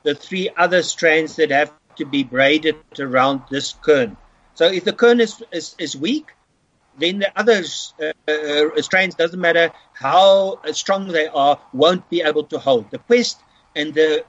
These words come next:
knowing myself as a leader form the, the kern. This journey about towards others and with others, passionate embrace, is that we've made this point very often in these leadership masters classes. Without followers, no leadership.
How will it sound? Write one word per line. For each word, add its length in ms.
knowing 400
myself 460
as 340
a 60
leader 340
form 340
the, 180
the 80
kern. 360
This 180
journey 340
about 460
towards 460
others 340
and 220
with 260
others, 260
passionate 500
embrace, 440
is 160
that 260
we've 320
made 260
this 180
point 320
very 300
often 440
in 160
these 260
leadership 540
masters 480
classes. 580
Without 540
followers, 640
no 280
leadership. 680